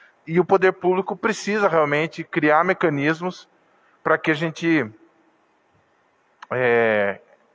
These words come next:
consiga diminuir esse tipo de ação criminosa. Infelizmente, é, num período de estiagem, num período seco, as queimadas podem ocorrer até,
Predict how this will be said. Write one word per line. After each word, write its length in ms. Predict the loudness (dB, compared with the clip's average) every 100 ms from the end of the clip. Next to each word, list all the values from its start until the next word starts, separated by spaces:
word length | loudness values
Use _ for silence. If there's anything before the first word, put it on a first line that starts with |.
| _ _ _ -2
consiga 840 | 0 0 -4 -4 0 2 0 -2 -6
diminuir 640 | -4 -2 0 0 0 -4 -8 _ _ _ _ _
esse 300 | -6 -2 -4
tipo 320 | -4 -4 -4
de 140 | 0 0
ação 600 | 0 0 2 4 2 -4 -16 -6
criminosa. 760 | -2 0 2 2 2 0 -8 -12 _ _ _ _ -12
Infelizmente, 920 | -6 -2 0 0 0 -2 -2 -8 -10 -12 _ _ _ _ _ -2
é, 680 | 0 2 4 4 2 2 0
num 140 | -2
período 400 | -2 0 0 -2
de 60 | -8
estiagem, 720 | -8 0 2 4 4 2 -2
num 80 | -4
período 340 | -2 -2 -2
seco, 500 | -6 -2 0 -2 -8 -14 _ _ _ _ _ _ _ _ _
as 280 | 0 0 0
queimadas 480 | -2 2 2 2 0
podem 320 | 2 2 2
ocorrer 400 | 0 0 2 2
até, 500 | 2 2 2 0 -4